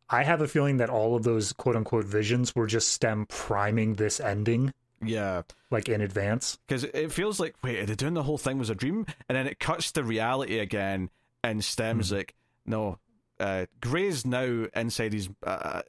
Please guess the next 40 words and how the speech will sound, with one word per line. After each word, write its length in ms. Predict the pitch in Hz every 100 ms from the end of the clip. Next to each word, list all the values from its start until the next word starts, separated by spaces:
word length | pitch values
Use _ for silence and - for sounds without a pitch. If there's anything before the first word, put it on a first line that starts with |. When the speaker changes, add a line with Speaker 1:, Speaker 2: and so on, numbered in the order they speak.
| 82
Speaker 2:
uh, 80 | 107 127
inside 340 | 147 151 123
his 100 | 117
fake 340 | - 117 117 107
world 340 | 107 98 95
in 80 | 110
his 160 | 107 -
head." 300 | 101 90 -
So 80 | 117
this 100 | 127
is 140 | 107
relating 280 | 117 117 120
back 240 | 110 110
to 60 | -
the 60 | 107
V 160 | 104
R 160 | 92 92
stuff. 280 | - 90 - _ _
He's 200 | 147 175
in 80 | 175
his 120 | 143
Speaker 1:
Mm-hmm. 80 | 113
Speaker 2:
fake 220 | 104 98
world 260 | 123 123 120
where 160 | 110
he 120 | 104 107
wants 320 | 104 113 -
to 100 | 110
be, 400 | 107 107 104 92 _ _ _
"I 180 | 120 117
am 160 | 110 101
now 180 | 101 98
in 160 | 95
control." 600 | - 92 - 92 85 82 - _ _ _ _
And 320 | 101 95 95
he 120 | 95
just 160 | 104 101
shoots 200 | 156 151
the 100 | 127
cop 420 | - 110 107 -